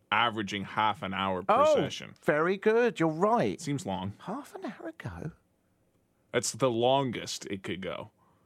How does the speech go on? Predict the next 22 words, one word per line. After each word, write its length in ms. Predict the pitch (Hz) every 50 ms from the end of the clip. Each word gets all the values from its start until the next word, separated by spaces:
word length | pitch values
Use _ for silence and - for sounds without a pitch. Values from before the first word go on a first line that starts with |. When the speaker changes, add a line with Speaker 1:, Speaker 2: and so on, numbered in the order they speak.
| _ _ - 196 214 247 - _ _ _ _ _ _ _ _ _ _ _ _ _ _ _ _ _ _ _ _ -
Speaker 2:
Well, 180 | 165 190 233
I 40 | 294
usually 420 | 294 220 202 151 131 - 113 113
watch 280 | 110 117 120 - - -
a 40 | 107
whole 220 | 117 101 131 110
episode 440 | 107 - 117 98 - 104 101 95 90
of 160 | 90 87 - -
twenty-two 420 | - - - 107 95 - 101 98
minutes 320 | 107 143 139 - - -
afterwards. 640 | 98 107 123 120 - - - - - - - _ _ _ _ _ _ _ _ _ _ _ _ _ _ _ _ _ _ _ _ _ _ _ _ _ _ _ _ _ -
And 100 | - 110
I 60 | 107 117
can 120 | - 120
still 240 | - - - 180 185
get 140 | - - -
that 200 | 101 131 - -
done 140 | - 80 76
in 80 | 80 82
half 260 | 78 73 73 - 76
hour. 1300 | 71 82 - - - - - - - - - - - - _ _ _ _ - - 117 - 170 - -
<laughs> 60 | -